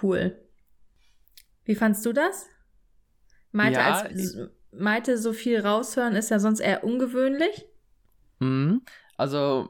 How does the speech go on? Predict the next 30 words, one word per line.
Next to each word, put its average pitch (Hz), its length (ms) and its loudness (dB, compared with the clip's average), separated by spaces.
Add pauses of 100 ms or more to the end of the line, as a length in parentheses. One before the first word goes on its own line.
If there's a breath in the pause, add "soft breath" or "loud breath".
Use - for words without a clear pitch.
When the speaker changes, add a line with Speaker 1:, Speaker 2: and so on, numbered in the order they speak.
(160)
Speaker 2:
mich 127 520 -2
hat's - 380 -6
stellenweise 180 840 0
ein 123 180 -2
bisschen 196 360 2
gestört. 165 720 -2
Ich - 160 -10
fand's - 580 -6 (760)
unterm 143 320 -2
Strich - 420 -6
tatsächlich 143 500 -6
ein 127 80 -4
bisschen 123 300 -2
viel, 170 600 -2 (1700 soft breath)
weil's 131 200 -2
halt 165 120 0
auch 143 120 -2
bei 127 500 -2
mehreren 143 480 -2
Songs 175 340 -2
immer 104 220 0
mal 92 160 -2
wieder 90 220 -2
so 87 460 -4 (120)
ist, 98 260 -2
Speaker 1:
Mhm. 240 140 4
Speaker 2:
ne, - 100 4
dass 156 200 -2
man 104 140 -4
die, 104 200 -6